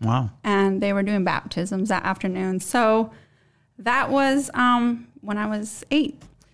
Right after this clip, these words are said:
Speaker 2: Um, but it was much, much later in life when I learned about the personal relationship piece of salvation. It was just, uh, you know, again, a get out of jail, I mean, get out of hell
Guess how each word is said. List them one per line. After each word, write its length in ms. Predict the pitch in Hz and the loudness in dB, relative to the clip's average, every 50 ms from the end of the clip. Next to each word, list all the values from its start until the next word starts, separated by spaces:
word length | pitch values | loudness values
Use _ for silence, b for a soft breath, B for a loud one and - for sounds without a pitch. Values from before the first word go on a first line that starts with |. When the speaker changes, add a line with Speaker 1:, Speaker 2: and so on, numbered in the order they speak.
| b b b b b b b _ | b b b b b b b _
Speaker 2:
Um, 220 | - 220 226 233 226 | -2 0 2 2 2
but 120 | 240 240 | 2 2
it 60 | 226 | 2
was 140 | 208 214 208 | 0 2 4
much, 380 | 220 226 233 254 254 - - - | 4 6 6 4 2 2 2 2
much 260 | 240 226 220 - - | 2 2 2 0 0
later 300 | 185 196 196 196 196 202 | 2 2 4 4 4 2
in 160 | 202 196 190 | 2 2 2
life 540 | 190 190 196 196 202 202 196 - - - - - - _ _ | 2 2 2 2 0 -2 -4 -6 -12 -18 -18 -20 -20 _ _
when 200 | - 196 196 190 | -8 -6 -4 -2
I 140 | 180 180 185 | -2 -4 -4
learned 360 | 180 180 185 190 190 185 185 | -4 -4 -4 -4 -4 -4 -4
about 380 | 180 180 170 175 185 180 175 - | -4 -4 -4 -4 -6 -6 -6 -8
the 80 | 190 180 | -10 -10
personal 420 | - - - 208 196 - 190 180 | -6 -4 -4 -4 -2 -2 -4 -4
relationship 760 | 170 165 170 - 190 - - - - - - - - - - | -4 -4 -4 -4 -4 -4 -4 -4 -4 -4 -4 -4 -8 -12 -10
piece 300 | - - - - - - | -8 -6 -6 -6 -6 -8
of 140 | - - - | -10 -10 -8
salvation. 680 | - - - - - 196 - 196 185 - - 196 190 196 | -8 -6 -6 -6 -6 -8 -6 -6 -6 -4 -4 -4 -4 -4
It 80 | - | -4
was 180 | 202 202 196 196 | -2 -2 -2 -2
just, 320 | - 208 196 196 - - | -4 -4 -4 -6 -6 -4
uh, 220 | 185 185 220 - - | -4 -4 -4 -4 -4
you 160 | 190 190 190 | -4 -2 -2
know, 220 | 185 - - - - | -4 -4 -6 -6 -4
again, 380 | - 208 196 175 202 226 240 - | -4 -4 -4 -4 -6 -4 -4 -4
a 100 | 190 196 | -4 -4
get 240 | 190 - 202 190 | -4 -2 0 0
out 220 | 190 196 196 196 196 | 2 2 2 0 0
of 100 | 196 185 | 0 -2
jail, 400 | 196 190 190 190 196 196 190 - - | -2 -2 0 0 0 0 -2 -2 -2
I 60 | 208 208 | 0 2
mean, 160 | 208 202 240 | 2 2 2
get 200 | - 208 202 208 | 2 2 2 4
out 200 | 202 190 190 202 | 4 4 2 2
of 160 | 202 202 - - - _ _ _ - | 0 -2 -4 -12 -20 _ _ _ -14
hell 520 | - - - 208 196 190 185 190 180 | -8 -2 0 2 4 4 4 2 0